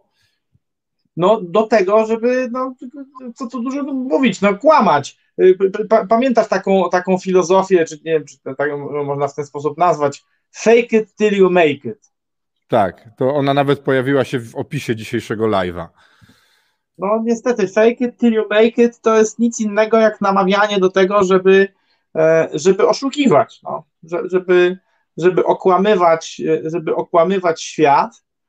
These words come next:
Speaker 1: e, że jest lepiej niż jest, albo że jest inaczej niż jest, e, aż będzie tak, jakbyś chciał, żeby było.
Speaker 2: Mhm.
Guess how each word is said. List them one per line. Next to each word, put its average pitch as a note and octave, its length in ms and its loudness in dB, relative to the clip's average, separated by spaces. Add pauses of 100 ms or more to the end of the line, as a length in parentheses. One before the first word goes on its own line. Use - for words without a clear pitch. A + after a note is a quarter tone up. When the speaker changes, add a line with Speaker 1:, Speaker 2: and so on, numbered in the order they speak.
(320)
Speaker 1:
e, C#3+ 440 -6
że D3+ 260 2
jest F#3+ 280 4
lepiej F3 500 2
niż C#3 240 -8
jest, C3+ 420 0
albo C3+ 260 -4
że D3 160 2
jest - 240 -2
inaczej B2+ 540 0
niż B2+ 200 -4
jest, D#3 420 2 (680)
e, C3+ 640 -6 (340)
aż G3+ 500 0
będzie A3+ 400 2
tak, G#3+ 240 -2
jakbyś F#3 360 -2
chciał, F#3 360 2
żeby D#3 220 -4
było. C3 280 -8 (1200)
Speaker 2:
Mhm. - 640 -14